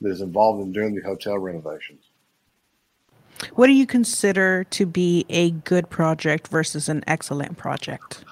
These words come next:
Speaker 1: How about this? On time, on budget. That's, that's, that's, that's it. Yes, ma'am. You know, when you, when you, a good project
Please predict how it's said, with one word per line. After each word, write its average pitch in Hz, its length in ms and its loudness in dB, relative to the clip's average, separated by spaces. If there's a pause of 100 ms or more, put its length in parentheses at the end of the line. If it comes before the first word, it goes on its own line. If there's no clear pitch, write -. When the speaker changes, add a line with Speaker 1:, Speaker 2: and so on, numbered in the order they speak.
(500)
Speaker 1:
How 85 140 -4
about 85 340 -6
this? 98 260 -2 (240)
On 98 240 2
time, 104 440 0 (720)
on 87 240 -4
budget. 85 240 -8 (760)
That's, - 400 -6
that's, 98 140 -2 (520)
that's, 95 160 -2 (100)
that's 98 320 -2
it. 92 120 -4 (280)
Yes, - 160 -8
ma'am. 87 260 -8 (280)
You 98 120 -2
know, 95 60 0
when 98 140 -4
you, 107 80 -4
when 113 180 2
you, 110 200 -2 (280)
a 113 80 0
good 220 260 8
project 123 580 4